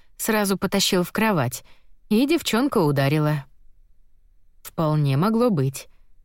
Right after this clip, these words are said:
Как он на неё смотрел. Я думал, на улице и завалит. Да уж, постаралась племяшка. Так вот, она была спокойна.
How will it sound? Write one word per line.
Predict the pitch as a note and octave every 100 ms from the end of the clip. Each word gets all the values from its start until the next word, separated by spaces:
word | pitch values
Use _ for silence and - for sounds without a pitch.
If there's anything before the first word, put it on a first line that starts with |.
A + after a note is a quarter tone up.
| - - -
Как | - E3 -
он | C#3+ D3
на |
неё | D3 D#3 D3+ D3
смотрел. | - D3+ C#3 F3 E3+ B2 - - - -
Я | F#3 F#3 F#3+
думал, | G3 G3
на | F#3+ F#3+
улице | A3+ C4 F3+ - F3+
и | F#3+
завалит. | G3+ B3 F3+ C3+ B2+ - - _ - - - - - _ - - - - - -
Да | F#3 D#3 D3 C#3 C3+
уж, | C#3+ - - - _ -
постаралась | A3+ - B3+ G#3 E3 E3+ -
племяшка. | F#3+ E3+ D3 B2 - C3 B2+ - - - - _ _ - - - -
Так | G#3 F#3+
вот, | D#3+ B2+ A#2+ - - - -
она | F3 E3 A#3+
была | G#3 D#3
спокойна. | D3+ - G#3+ A#3+ F#3+ C3 B2+